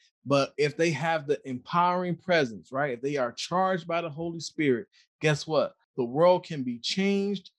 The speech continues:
challenged, and comforted through their witness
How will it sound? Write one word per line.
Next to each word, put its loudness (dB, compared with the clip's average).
challenged, -2
and -8
comforted 2
through 4
their 4
witness -6